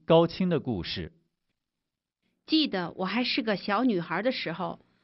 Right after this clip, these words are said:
Speaker 2: 就最喜欢妈妈，因为她会给我和弟妹们做很多好吃的东西。妈妈在外面上班一向很忙，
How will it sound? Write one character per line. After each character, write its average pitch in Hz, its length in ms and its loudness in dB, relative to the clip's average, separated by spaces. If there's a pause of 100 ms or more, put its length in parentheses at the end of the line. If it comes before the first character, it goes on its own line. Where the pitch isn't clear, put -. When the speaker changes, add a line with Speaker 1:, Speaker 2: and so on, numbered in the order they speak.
(200)
Speaker 2:
就 294 180 6
最 285 260 4
喜 190 180 -2
欢 165 160 -2
妈 254 260 2
妈， 180 280 0 (760)
因 262 180 6
为 240 160 4
她 247 200 -2
会 240 160 2
给 196 200 0
我 175 160 2
和 185 200 -4
弟 240 240 2
妹 220 180 4
们 165 240 -2 (340)
做 247 200 4
很 175 200 -4
多 226 200 2
好 170 240 -4
吃 311 260 0
的 240 120 2
东 208 220 0
西。 190 340 -8 (840)
妈 240 180 2
妈 196 200 4
在 220 180 -2
外 220 160 0
面 180 120 -2
上 185 300 -2
班 202 380 -2
一 208 100 -2
向 247 320 0
很 175 160 -6
忙， 170 380 -4